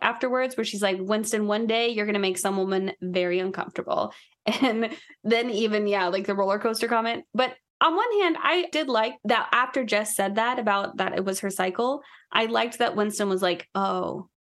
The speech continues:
I'm not gonna pry into that. Like, oh, let me just try to, like, bond with you or be nice about it." You know, I liked that he wasn't, like, trying to, even though that wasn't technically her cycle <laughs> or her roller coaster or whatever, but I liked that he was at least trying to be respectful of it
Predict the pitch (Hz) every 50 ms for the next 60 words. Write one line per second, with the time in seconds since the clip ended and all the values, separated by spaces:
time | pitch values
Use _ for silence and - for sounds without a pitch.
0 | - 214 220 220 214 202 202 202 185 180 180 - - 180 180 185 185 175 185 185
1 | - 180 - 65 - - - 190 190 185 185 202 208 208 208 190 190 208 196 196
2 | - - 202 190 185 185 185 180 180 180 180 175 170 175 175 185 180 - 196 190
3 | 185 185 180 190 190 185 180 180 180 180 - 185 - 165 160 160 156 - - 220
4 | 233 233 226 220 220 - - - - - - 269 269 285 277 277 269 - 254 233
5 | 233 240 247 233 202 208 196 190 208 208 190 170 196 196 185 180 - - - 202
6 | 190 190 190 214 185 180 185 180 - - 208 202 190 185 180 180 180 - - -
7 | _ _ - 196 202 190 185 180 190 180 - 175 170 - 180 180 185 180 - 175
8 | 175 175 180 180 185 - - 233 220 247 247 220 208 208 196 196 - - - 214
9 | 185 180 202 196 - - 202 202 202 180 180 180 196 214 247 254 - - - -
10 | - - 285 277 - 277 302 294 285 302 339 294 269 254 233 240 247 240 220 220
11 | 214 214 202 - 202 208 208 - - 233 214 202 202 185 175 175 180 - - 180
12 | 175 - - 226 240 254 254 277 294 294 302